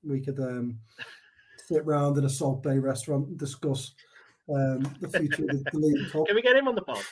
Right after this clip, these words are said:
Speaker 2: Get
Speaker 1: Yeah,
Speaker 2: him on
Speaker 1: it'd be
Speaker 2: Salt
Speaker 1: great,
Speaker 2: Bay,
Speaker 1: it'd be
Speaker 2: yeah.
Speaker 1: great. Um, yeah, it'd be good to see him at the League Cup final, wouldn't it? Sprinkling salt all over the, the trophy. Um, I've, I've lost my train of thought.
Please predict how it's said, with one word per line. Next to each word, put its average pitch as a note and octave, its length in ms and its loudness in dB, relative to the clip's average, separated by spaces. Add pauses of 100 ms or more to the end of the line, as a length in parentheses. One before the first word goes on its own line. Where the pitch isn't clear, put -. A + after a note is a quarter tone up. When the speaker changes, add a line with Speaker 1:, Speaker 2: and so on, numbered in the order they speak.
(280)
Speaker 2:
Get F3+ 120 4
Speaker 1:
Yeah, G#3 140 8
Speaker 2:
him A#3 100 6
on - 0 -
Speaker 1:
it'd F3 80 -2
be C#3+ 60 -4
Speaker 2:
Salt D3 120 -2
Speaker 1:
great, F#3 100 8
Speaker 2:
Bay, F#3+ 60 6
Speaker 1:
it'd F3+ 100 -4
be D3+ 60 -6
Speaker 2:
yeah. D3 200 -4
Speaker 1:
great. D#3 100 -2 (560)
Um, D3+ 460 4 (260)
yeah, D#3 240 2
it'd E3 200 -4
be D3+ 100 -8
good E3+ 140 -6
to - 100 -10
see G3 160 -8
him E3+ 100 -4
at F#3+ 80 -4
the G#3 80 0
League F#3+ 220 6
Cup F#3+ 120 -4
final, E3 380 -2
wouldn't E3+ 220 -2
it? F#3+ 100 -6
Sprinkling D3 560 -8
salt C#3 400 -6
all D3 120 -4
over C#3 160 -4
the, C#3 160 -8 (500)
the B2 40 -20
trophy. C3+ 500 -8 (480)
Um, D#3 300 2
I've, F3+ 120 4 (160)
I've F#3+ 120 0
lost F#3+ 360 6
my G3+ 80 2
train G3 200 4
of D#3 140 0
thought. E3 300 6